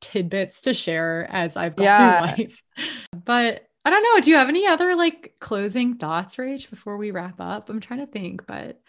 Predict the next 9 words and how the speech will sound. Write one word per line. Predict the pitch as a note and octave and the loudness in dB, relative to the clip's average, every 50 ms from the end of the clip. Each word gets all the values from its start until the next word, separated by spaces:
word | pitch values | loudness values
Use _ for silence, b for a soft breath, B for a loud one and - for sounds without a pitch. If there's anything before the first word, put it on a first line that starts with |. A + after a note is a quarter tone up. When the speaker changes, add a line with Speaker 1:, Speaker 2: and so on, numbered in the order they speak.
| b b b b b b b b b _ _ - B3 | b b b b b b b b b _ _ 0 2
Speaker 2:
I | B3+ B3+ | 2 2
think | - A#3+ B3 D4+ F#4+ A#4+ B4 A#4 | 2 0 0 2 4 2 2 2
that's | F#4+ - - - _ | 0 -4 -12 -20 _
pretty | - - A3 G#3+ A3 | -10 -4 -2 0 0
much | A#3 A#3+ A3+ G#3+ | 0 0 -2 -2
everything. | - - F#3+ F#3 F#3+ G3+ G3 F#3+ - F#3+ F3+ F3 F3 | -4 -4 -4 -2 -2 -2 -4 -2 -2 -4 -2 -2 -2
I | F3 F#3 | -4 -4
think | - A3 G#3+ G#3 G#3+ - | -2 -2 -2 -2 -4 -2
just, | - C#4 C4 A#3 - _ _ _ _ - | 0 2 2 2 0 _ _ _ _ -20